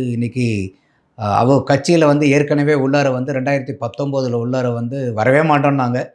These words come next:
வந்தாங்க. தேர்தல்ல நிக்கவே மாட்டோம்னாங்க, நின்னாங்க. இருபத்தி ஒண்ணுல ஜெயிச்சாங்க. அமைச்சர் அவங்கள ஆகவே மாட்டோம் அப்படின்னாங்க. இருபத்தி மூணுல அமைச்சரானாங்க. ரெண்டாயிரத்தி இருபத்தி நாலுல துணை முதலமைச்சர் ஆயிட்டாங்க. அப்ப வந்து எந்த விதமான சிரமமும் கஷ்ட நஷ்டமும் தெரியாம வந்திருக்கார்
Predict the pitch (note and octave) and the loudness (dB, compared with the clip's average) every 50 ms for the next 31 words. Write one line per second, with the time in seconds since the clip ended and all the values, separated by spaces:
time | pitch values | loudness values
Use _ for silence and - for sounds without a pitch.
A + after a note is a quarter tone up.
0 | _ _ _ _ - A#2+ A#2+ B2 B2 B2+ B2 A#2 A2+ A#2 C#3+ - - _ _ _ | _ _ _ _ -6 -4 -2 0 0 0 -2 -2 -4 -6 -8 -10 -14 _ _ _
1 | _ _ - B2+ C#3+ D3 D#3 D3 C#3+ C3 B2+ B2+ C3+ D3 D3 D3+ D3+ C#3+ C3+ B2+ | _ _ -4 -2 0 2 2 2 2 0 -2 -4 -4 -4 -2 -2 -2 -2 -4 -4
2 | B2+ C3 B2 B2+ B2 A#2+ B2+ B2 A#2+ A#2+ A#2+ B2+ B2 A#2+ A#2+ B2 B2 C3+ C#3 C#3+ | -4 -4 -4 -4 -4 -4 -4 -6 -6 -4 -4 -4 -4 -4 -4 -4 -2 -2 -2 -2
3 | B2+ G#2+ C3+ C3 B2+ A#2+ G2+ G#2 A#2+ B2 B2 - B2 A#2 A2+ A#2+ B2 B2 - - | -2 -2 -4 -4 -4 -4 -4 -2 -4 -4 -2 -4 -4 -4 -2 -4 -6 -6 -8 -12
4 | _ - C3 D3+ D3 D#3 D#3 C#3 C3 B2+ C3+ C#3 C3+ A2+ C3 C#3 C#3+ C#3 C#3+ C#3+ | _ -4 -4 -2 -2 0 0 0 0 0 0 0 0 0 0 0 0 0 0 0
5 | C3+ C3 B2+ B2 B2+ A#2+ A#2 A#2 A#2 A#2+ A#2 B2 C3+ B2 A#2+ C3+ C3+ C3+ - A#2 | -2 -2 -4 -4 -4 -6 -6 -6 -8 -8 -8 -8 -6 -6 -6 -6 -8 -8 -8 -8
6 | A#2 C3+ C3+ C3+ A#2+ A2 B2 B2 - C3 A#2+ A#2 A#2 A2+ A2+ A2 A#2 B2 - - | -8 -6 -6 -6 -6 -6 -8 -8 -8 -8 -10 -8 -10 -10 -12 -12 -12 -14 -16 -16
7 | _ _ _ _ _ _ _ _ - F3+ F#3 F#3 F#3 F3+ E3+ E3 E3 D3 D3+ D#3+ | _ _ _ _ _ _ _ _ -2 0 2 4 4 4 4 4 4 2 4 2
8 | E3 - D3+ C3+ C3 B2+ C#3 - B2+ - C#3+ C#3+ C#3+ C#3 C3+ B2 A#2+ A#2 A2+ A2 | 0 0 -2 -4 -4 -2 -4 -4 -4 -2 -2 -2 0 0 0 0 -2 -2 -4 -6
9 | G#2 - A#2 G#2+ G#2 G#2 G#2 A2 G2+ G#2+ - _ _ - - - _ - D#3+ - | -8 -10 -10 -10 -10 -10 -12 -14 -16 -18 -20 _ _ -20 -20 -6 _ -2 0 2
10 | - B3+ G#3 G3 A#3 C4 G3 D#3+ D#3+ G3 B3 C#4 B3+ B3 A#3+ A3 A3 G#3 G#3 G3+ | 2 2 4 4 4 4 2 2 2 2 2 2 4 4 2 2 2 0 0 -2
11 | G3+ G3 F#3 - F3 F3+ G3 G3 F#3+ F#3+ G3+ G#3+ G3 - F3 E3+ - - G#3 G3 | -2 -2 -2 -2 -2 0 0 0 0 -2 -2 -4 -2 -2 -2 -4 -2 -4 -4 -4
12 | F#3 F3 - - F#3 F#3 F#3+ F#3 F#3 E3+ E3 F3 F#3 F#3+ F#3 F#3 F#3 F3+ F#3 F3 | -4 -6 -6 -6 -6 -6 -6 -6 -4 -4 -2 -2 0 0 0 -2 -2 -2 -2 -2
13 | D#3 D3+ D3+ C#3+ C3+ B2 - - F2 - | -2 -2 -2 -2 -4 -4 -6 -8 -12 -12